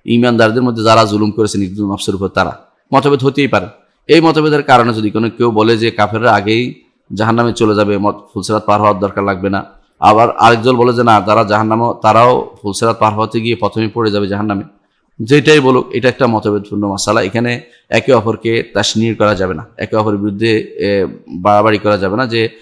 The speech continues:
তিনি এটা কেন বললেন, এটা কেন বললেন, এটা বলা যাবে না। কারণ হচ্ছে এই মাসালাতে, এ, সালাফিদের মধ্যেই মতভেদটা রয়ে গেছে। ঠিক তেমনিভাবে, এ,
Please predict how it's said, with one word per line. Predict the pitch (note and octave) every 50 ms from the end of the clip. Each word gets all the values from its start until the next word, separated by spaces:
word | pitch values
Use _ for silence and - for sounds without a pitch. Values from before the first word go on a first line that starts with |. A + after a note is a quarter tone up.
| - _ _
তিনি | - A#2+ A2 A#2 A#2 A2
এটা | G2+ A2+ G#2+ G#2
কেন | F#2+ - G#2+ G#2 G#2+ G#2 G2 F2
বললেন, | - G#2 G#2+ G#2+ G2 F#2 F2 -
এটা | D#2 - A2
কেন | - - G#2 G#2+ G#2+
বললেন, | G#2 A2 A2 A#2 B2+ B2
এটা | G2 G#2
বলা | F#2+ G#2+ A2 G#2+
যাবে | B2 C3 G#2 F#2
না। | F2
কারণ | F2+ - G#2 A2 B2
হচ্ছে | A#2+ - - D3+
এই | C#3+
মাসালাতে, | B2+ A2+ - - A#2 A2+ A2+ - A#2 A2+ A#2 - - - _ _ _
এ, | - - G#2 G2+ F#2+ G2
সালাফিদের | - - - A2 G#2+ F#2+ G#2 A2
মধ্যেই | G#2 G#2 G2 F#2 G#2+ G#2+ G#2 G2+ G2+ -
মতভেদটা | F#2+ G2+ - G2 G2 F#2+ F#2+ - G#2 F2+ D2+ F#2+
রয়ে | G#2+ G#2 G2
গেছে। | D#2 D#2+ - - - - - _ _ _ _ _ _
ঠিক | - - D#3 -
তেমনিভাবে, | E3 D#3+ D#3+ E3 E3+ D3+ D3 C3+ A#2+ A#2+ A#2+ C#3 - - _ _ _ _ _ _ -
এ, | - A#2 A#2 A#2 A2